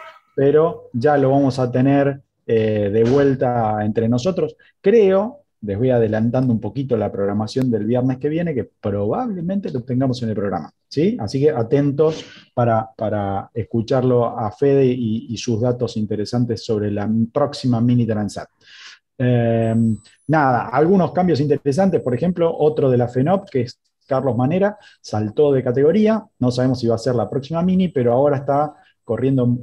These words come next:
en categorías un poco más grandes, sal-, anduvo por un Class cuarenta, ahora está en un imoca,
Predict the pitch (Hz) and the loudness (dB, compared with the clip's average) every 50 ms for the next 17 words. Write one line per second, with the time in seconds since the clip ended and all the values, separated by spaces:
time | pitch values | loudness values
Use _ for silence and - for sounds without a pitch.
0 | - - 113 107 101 101 98 95 92 - 104 98 113 113 117 127 131 123 127 127 | -6 -6 -6 -4 -4 -4 -4 -6 -6 -6 -6 -2 -2 0 0 0 0 0 0 -2
1 | 127 131 123 135 139 139 147 160 170 180 180 180 175 180 180 165 - - 110 107 | -2 -2 -2 -2 -2 0 0 0 0 0 0 0 0 -2 -2 -4 -4 -4 -4 -4
2 | 107 - _ _ - - 117 110 117 123 139 131 123 - 127 120 127 127 123 131 | -6 -10 _ _ -10 -6 -2 0 2 2 2 2 2 2 0 2 2 0 0 0
3 | 131 123 - - 131 131 151 165 170 165 147 143 131 123 120 117 117 113 117 - | -4 -4 -4 -2 0 0 2 2 0 0 0 0 0 2 2 0 0 -2 -2 -2
4 | 117 120 117 117 117 123 143 160 165 160 165 160 156 151 - | -2 0 0 0 0 0 0 0 0 -2 0 -2 -2 -2 -4